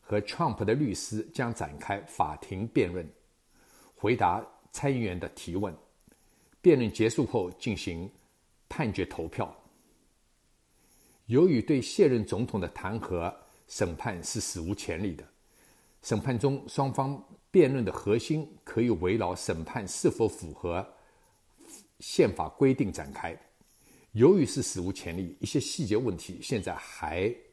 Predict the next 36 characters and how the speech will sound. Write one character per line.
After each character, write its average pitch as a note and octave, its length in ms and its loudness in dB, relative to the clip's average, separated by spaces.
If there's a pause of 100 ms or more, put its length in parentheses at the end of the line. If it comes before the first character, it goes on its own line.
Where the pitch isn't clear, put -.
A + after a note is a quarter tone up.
(100)
不 B2+ 100 4
清 C3 240 -2
楚。 E2 220 -8 (800)
第 A2 240 4
一， C3 180 0 (680)
最 F3 200 6
高 F3 160 2
法 F2 280 -2
院 F2+ 140 -2
首 F2 220 -2
席 G#2+ 140 -2
大 B2 180 -2
法 D#2 160 -6
官 G2 220 -4 (120)
是 - 240 -2
否 G#2 180 0
出 - 260 -6
席 F2+ 640 -6
主 D#2+ 220 -4
持？ F#2+ 300 -4 (1600)
这 F3 120 8
一 A2+ 60 4
点 D#2 240 -2 (240)
宪 - 380 2
法 C#2+ 280 -8 (140)
文 G2 240 0
字 - 100 -4
不 A#2+ 220 -2
明 F2 260 -2
确， G#2 240 -4 (440)
学 A2 340 0
者 A2 140 -2
也 F2+ 220 0
有 G2 100 0
争 B2+ 260 0
论。 B2+ 140 0